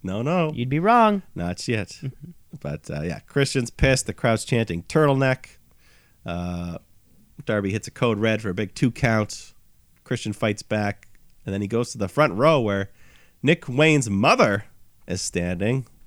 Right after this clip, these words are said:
Speaker 1: watching. Uh, Christian starts trying to hit on her. So
Speaker 2: We
Speaker 1: she
Speaker 2: all
Speaker 1: throws a
Speaker 2: know,
Speaker 1: drink in his
Speaker 2: folks,
Speaker 1: face.
Speaker 2: if you're a wrestler out there, leave your moms at home if you're, uh, gonna be ant-,
Speaker 1: <laughs>
Speaker 2: anticipating being around Christian Cage.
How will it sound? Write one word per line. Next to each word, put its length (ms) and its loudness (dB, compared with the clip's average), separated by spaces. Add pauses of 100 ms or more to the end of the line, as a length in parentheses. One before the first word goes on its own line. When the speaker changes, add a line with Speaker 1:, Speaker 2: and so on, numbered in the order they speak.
(100)
Speaker 1:
watching. 640 -4 (1040)
Uh, 640 -8
Christian 300 -6
starts 220 -2
trying 200 0
to 100 0
hit 180 4
on 180 4
her. 200 -2 (140)
So 100 -4
Speaker 2:
We 60 6
Speaker 1:
she 60 6
Speaker 2:
all 260 8
Speaker 1:
throws 100 8
a 160 8
Speaker 2:
know, 60 6
Speaker 1:
drink 220 4
in 60 8
his 120 10
Speaker 2:
folks, 220 0
Speaker 1:
face. 360 -4 (100)
Speaker 2:
if 140 -2
you're 140 4
a 20 2
wrestler 320 4
out 180 6
there, 240 4
leave 380 2
your 140 0
moms 420 2
at 80 4
home 500 6
if 200 -6
you're, 500 4
uh, 220 -2
gonna 200 4
be 160 4
ant-, 180 4
Speaker 1:
<laughs> 20 -6
Speaker 2:
anticipating 500 2
being 160 0
around 200 2
Christian 260 -4
Cage. 400 -10